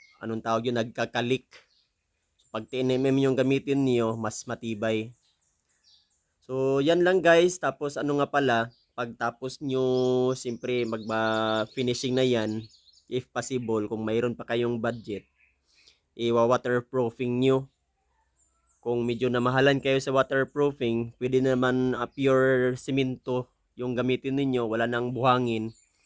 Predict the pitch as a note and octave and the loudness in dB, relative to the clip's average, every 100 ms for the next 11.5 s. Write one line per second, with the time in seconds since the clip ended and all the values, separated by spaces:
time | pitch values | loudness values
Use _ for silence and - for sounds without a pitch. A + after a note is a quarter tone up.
0 | _ _ _ B2 B2 A#2+ C3 C3 B2 G#2+ | _ _ _ -4 -4 -2 -2 -2 -2 -8
1 | - - A2+ A2+ A2 A2 G#2+ A2 G#2+ _ | -10 -10 -4 -2 -2 -2 -2 -4 -6 _
2 | _ _ _ _ - - - A2 A#2 B2 | _ _ _ _ -20 -18 -8 -6 -2 0
3 | B2 B2 A#2+ B2 A#2+ G#2 G#2 G#2 _ _ | 2 2 2 0 0 -2 -4 -10 _ _
4 | - A#2 B2+ A#2+ B2 B2 A#2+ A#2+ C3+ C3 | -12 -8 -6 -6 -6 -6 -2 -2 0 0
5 | C3 B2 B2 B2 A#2+ A#2 A#2+ A2+ - A#2 | 0 0 0 0 -2 -4 -6 -8 -6 -8
6 | A#2 _ _ _ _ - A2+ A2 G#2+ B2 | -8 _ _ _ _ -10 -6 -4 -4 -2
7 | B2 A#2 C3+ A2+ A2+ A2 G#2+ G#2+ G#2 G#2+ | 0 2 2 0 0 -2 -6 -12 -10 -12
8 | - - - _ _ _ _ _ _ _ | -14 -20 -20 _ _ _ _ _ _ _
9 | _ _ _ _ D3+ D3 E3+ F3+ G3+ F3+ | _ _ _ _ -4 2 2 2 0 2
10 | E3 E3 E3 - F#3 F3+ F3 F3+ C#3+ D#3+ | 2 -2 -2 -2 0 2 2 0 -2 0
11 | E3 - E3+ C#3+ | 0 -2 -8 -6